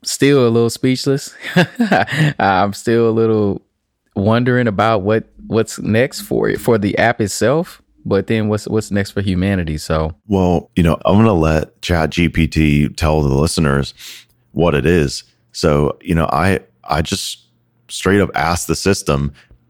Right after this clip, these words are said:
Speaker 2: "Tell me about yourself." Here was the response. "I'm an artificial intelligence trained by Open A I. I am designed to assist users by generating human-like text based on the prompts that I receive.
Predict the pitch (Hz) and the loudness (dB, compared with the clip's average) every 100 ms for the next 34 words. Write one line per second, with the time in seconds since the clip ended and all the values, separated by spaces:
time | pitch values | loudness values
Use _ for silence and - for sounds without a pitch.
0 | - 117 123 87 73 71 - 64 - 52 | -4 0 2 2 0 0 -2 -4 -2 -2
1 | 50 - - _ _ _ _ _ _ _ | -4 -8 -20 _ _ _ _ _ _ _
2 | _ _ - 78 113 123 92 98 92 - | _ _ -6 2 4 4 4 2 2 -2
3 | 76 62 - - _ _ _ _ _ _ | -2 -2 -8 -20 _ _ _ _ _ _
4 | 85 95 90 85 104 98 107 - 101 90 | 0 2 2 2 2 0 0 2 0 2
5 | 90 87 87 80 82 82 - 90 87 92 | 2 2 2 0 -2 -4 -4 -2 2 2
6 | 87 85 65 82 87 80 78 69 62 50 | 2 2 2 2 0 0 0 0 -2 -8
7 | 73 _ _ _ _ _ 80 85 85 85 | -14 _ _ _ _ _ -2 0 0 0
8 | 85 87 98 95 92 82 - 98 - 85 | 0 2 0 2 2 0 0 -2 0 0
9 | 85 76 82 78 76 73 85 85 85 85 | 2 2 -2 0 -2 0 0 2 2 2
10 | 80 76 95 101 104 98 87 76 - 78 | 0 0 0 2 2 0 0 -2 -2 -2
11 | 73 - 73 78 80 - - 78 78 - | -2 -8 -2 0 0 -2 -4 -2 -2 -2
12 | 85 90 95 - 82 73 69 - 71 62 | 0 0 -2 -2 0 0 -2 -2 -2 -2
13 | - | -8